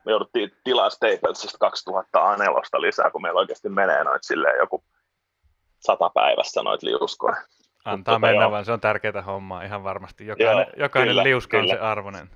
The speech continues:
Speaker 1: Kyllä.
Speaker 2: Niin miten tuo Trumpi, vaikuttaako se siellä teidän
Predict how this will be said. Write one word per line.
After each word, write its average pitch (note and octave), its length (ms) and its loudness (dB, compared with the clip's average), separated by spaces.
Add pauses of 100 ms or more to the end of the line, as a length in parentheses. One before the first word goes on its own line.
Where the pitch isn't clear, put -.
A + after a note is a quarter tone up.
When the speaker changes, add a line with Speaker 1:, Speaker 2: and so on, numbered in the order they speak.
(800)
Speaker 1:
Kyllä. G#2+ 360 2 (1080)
Speaker 2:
Niin A#2+ 220 -8
miten D3+ 300 -2
tuo C#3 140 2
Trumpi, C3+ 680 -2
vaikuttaako C3 460 -2
se A2+ 60 -14
siellä A2 280 -6
teidän G#2+ 340 -4